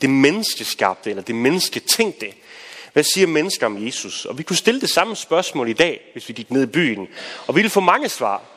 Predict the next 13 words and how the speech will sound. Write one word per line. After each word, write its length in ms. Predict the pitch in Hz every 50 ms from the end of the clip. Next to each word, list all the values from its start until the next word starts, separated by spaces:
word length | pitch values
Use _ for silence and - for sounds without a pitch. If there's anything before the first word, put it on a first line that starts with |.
| - - _ _ _ -
Nogle 180 | 190 233 277 254
svar 240 | - - 180 175 165
ville 160 | 131 120 -
sikkert 280 | - 156 151 135 117 113
lyde, 300 | 123 131 151 180 160 113
at 140 | 95 - - - - - _ -
Jesus 360 | 110 113 147 165 - 151 -
han 120 | - 156 175
var 60 | 156
sådan 140 | - 185 165
en 120 | 139 -
stor 180 | - - 220 202
morallærer. 720 | 165 139 127 113 143 175 226 190 123 104 107 95 92 90